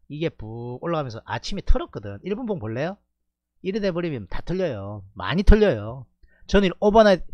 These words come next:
했던 애들 있죠. 선물. 여기 개발하기가 시작하고 음봉 뚝뚝 떨어지면 던져요. "아이고야, 선물. 선물 씨, 오늘 신난가 보다." 던지고 나면 올라갈 수 있어요.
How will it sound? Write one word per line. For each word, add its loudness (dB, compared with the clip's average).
했던 -2
애들 4
있죠. 0
선물. 2
여기 4
개발하기가 6
시작하고 2
음봉 2
뚝뚝 -6
떨어지면 -2
던져요. -2
"아이고야, 0
선물. -4
선물 -4
씨, -10
오늘 -6
신난가 0
보다." -6
던지고 0
나면 -2
올라갈 0
수 -8
있어요. -2